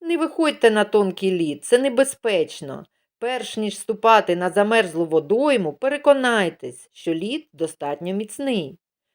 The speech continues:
Не кидайте у водойми сміття або сторонні предмети. Також підтримуйте порядок у годівничках. Якщо взялися підгодовувати птахів,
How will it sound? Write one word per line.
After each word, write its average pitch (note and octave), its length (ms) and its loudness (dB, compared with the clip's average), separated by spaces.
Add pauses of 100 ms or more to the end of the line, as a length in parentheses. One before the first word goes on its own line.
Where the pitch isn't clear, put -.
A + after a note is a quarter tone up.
(140)
Не A3+ 160 -2
кидайте B3 640 2
у E3+ 100 2
водойми G3 580 0
сміття E3 800 -6 (140)
або D3+ 260 -8
сторонні G#3 840 -8 (180)
предмети. C#3+ 800 -12 (1500)
Також D#3 500 -4
підтримуйте E3+ 720 -2
порядок A#3 560 6
у C4 80 0
годівничках. B3+ 1000 -4 (440)
Якщо G#3+ 540 -2
взялися G#3+ 580 0
підгодовувати F#3+ 920 0
птахів, A#3 640 -6